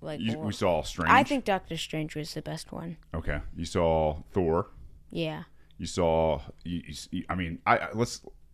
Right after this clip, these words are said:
Speaker 2: and let's do this too. Let's define some things. If I say movie and I'm old,
Speaker 1: Yeah.
Speaker 2: right? Like, just take it as whatever's on Netflix too. Like, I don't care.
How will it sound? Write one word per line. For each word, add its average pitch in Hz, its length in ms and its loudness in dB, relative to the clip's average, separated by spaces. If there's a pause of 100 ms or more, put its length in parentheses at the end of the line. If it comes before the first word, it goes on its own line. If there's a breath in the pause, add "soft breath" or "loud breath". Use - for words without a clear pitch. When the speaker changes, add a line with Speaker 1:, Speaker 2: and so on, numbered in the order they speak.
(300)
Speaker 2:
and 104 140 2
let's 107 140 0
do 101 120 0
this 80 140 0
too. - 220 -10 (220)
Let's 90 120 0
define 76 400 2
some 60 140 -10
things. - 340 -12 (280 loud breath)
If - 100 -2
I 117 80 12
say 117 240 6
movie 82 640 2
and 82 120 0
I'm 78 160 -2
old, 73 380 -2 (260)
Speaker 1:
Yeah. 170 240 -4 (120)
Speaker 2:
right? 71 360 -2
Like, 67 220 -10
just - 280 -2
take 95 200 0
it 78 100 -2
as 71 260 -4 (160)
whatever's 78 380 -2
on 71 200 -4
Netflix - 400 -12
too. - 160 -16 (200)
Like, - 200 -14
I 82 100 2
don't - 240 -8
care. - 300 -14